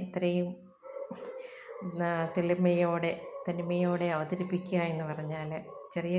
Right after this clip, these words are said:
കാര്യമല്ലല്ലോ. കാരണം ഡോക്ടേഴ്സ് അവർ തിരക്കിലാണ്,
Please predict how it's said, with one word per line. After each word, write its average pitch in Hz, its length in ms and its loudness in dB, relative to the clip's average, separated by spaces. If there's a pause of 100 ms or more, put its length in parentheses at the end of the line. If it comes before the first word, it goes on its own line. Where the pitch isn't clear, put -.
കാര്യമല്ലല്ലോ. 143 560 0 (720)
കാരണം 175 360 2
ഡോക്ടേഴ്സ് 175 580 2 (400)
അവർ 170 120 -2 (120)
തിരക്കിലാണ്, 175 500 2